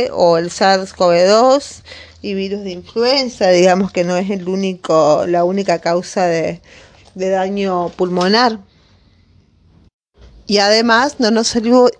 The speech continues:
no nos olvidemos del virus de influenza. Entre las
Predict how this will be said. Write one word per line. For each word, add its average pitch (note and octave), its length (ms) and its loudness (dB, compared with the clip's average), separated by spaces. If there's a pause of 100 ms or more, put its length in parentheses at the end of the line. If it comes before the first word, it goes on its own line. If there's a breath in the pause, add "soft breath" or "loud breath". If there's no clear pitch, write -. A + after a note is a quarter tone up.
(140)
no G3+ 140 -2
nos A3 260 0
olvidemos B3+ 800 2
del G3+ 400 0
virus G3+ 520 -4
de G3+ 400 -2
influenza. A3 1040 0 (1200 loud breath)
Entre D#4 520 2
las D4+ 340 2